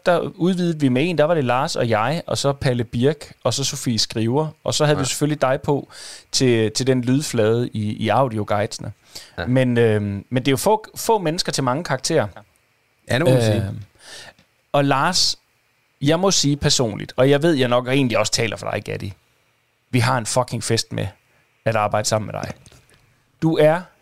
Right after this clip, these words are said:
Speaker 1: nok det sjoveste menneske, jeg kender.
Speaker 3: Jamen altså.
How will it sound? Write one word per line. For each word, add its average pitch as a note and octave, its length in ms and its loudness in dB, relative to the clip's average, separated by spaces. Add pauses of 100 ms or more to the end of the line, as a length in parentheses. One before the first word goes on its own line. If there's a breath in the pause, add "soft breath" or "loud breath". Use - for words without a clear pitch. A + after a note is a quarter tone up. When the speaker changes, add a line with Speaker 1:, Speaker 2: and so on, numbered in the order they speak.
(160)
Speaker 1:
nok C3+ 280 0
det D3 80 -4
sjoveste C3 380 2
menneske, A#2 300 -4
jeg - 80 -2
kender. G#2 240 -6 (580)
Speaker 3:
Jamen G2 440 0
altså. D#2+ 280 -10